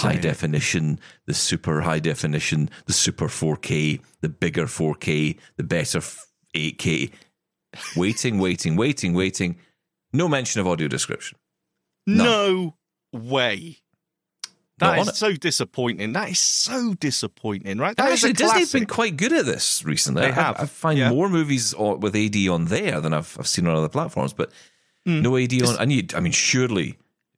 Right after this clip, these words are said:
Speaker 1: Die Hard has audio description.
Speaker 2: Well, you know, we're gonna have to go in,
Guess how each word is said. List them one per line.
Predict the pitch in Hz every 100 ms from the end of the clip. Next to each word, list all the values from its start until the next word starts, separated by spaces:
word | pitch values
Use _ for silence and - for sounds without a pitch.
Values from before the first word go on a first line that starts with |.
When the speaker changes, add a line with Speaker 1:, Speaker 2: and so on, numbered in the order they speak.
| _
Speaker 1:
Die | 85 95 87
Hard | 82 76 73
has | 76
audio | 80 65 64
description. | 64 - 78 - - - _ _ _ _ _ _ _ - - - -
Speaker 2:
Well, | 208 196 185
you | 175
know, | 151 123 123
we're | 131
gonna | 143
have | 135 120
to | 127
go | 123 120 117 -
in, | 110